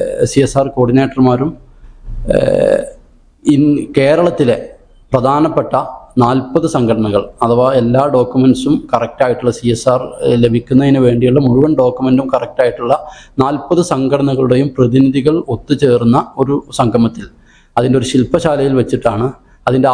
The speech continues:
ആദ്യ ദിവസമാണ് ഈ അനന്തു കൃഷ്ണനെ അറസ്റ്റ് ചെയ്യുന്നത്. ഇതിൻ്റെ, ഏഹ്, ഈ ശില്പശാലയുടെ ആദ്യ ദിവസം ട്രെയിനിങ്ങും രണ്ടാമത്തെയും മൂന്നാമത്തെയും ദിവസം ഇതിൻ്റെ അഗ്രിമെന്റിലേക്ക് കടക്കേണ്ട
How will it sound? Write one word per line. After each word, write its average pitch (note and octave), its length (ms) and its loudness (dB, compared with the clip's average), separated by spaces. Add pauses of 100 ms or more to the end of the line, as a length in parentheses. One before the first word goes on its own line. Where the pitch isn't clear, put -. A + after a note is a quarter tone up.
ആദ്യ D3 220 0
ദിവസമാണ് B2+ 640 0 (540)
ഈ B2+ 120 4 (360)
അനന്തു A#2+ 420 0
കൃഷ്ണനെ A#2+ 420 0 (120)
അറസ്റ്റ് - 340 -4
ചെയ്യുന്നത്. G2+ 340 2 (600)
ഇതിൻ്റെ, D3+ 280 4 (200)
ഏഹ്, C3+ 340 4
ഈ D3+ 100 6 (160)
ശില്പശാലയുടെ C#3+ 760 0 (120)
ആദ്യ B2 200 2
ദിവസം C#3+ 340 0
ട്രെയിനിങ്ങും B2 500 2 (220)
രണ്ടാമത്തെയും C3+ 640 0
മൂന്നാമത്തെയും C#3 540 2
ദിവസം C3 340 0 (340)
ഇതിൻ്റെ C3 240 2
അഗ്രിമെന്റിലേക്ക് C#3+ 680 0
കടക്കേണ്ട C3 540 0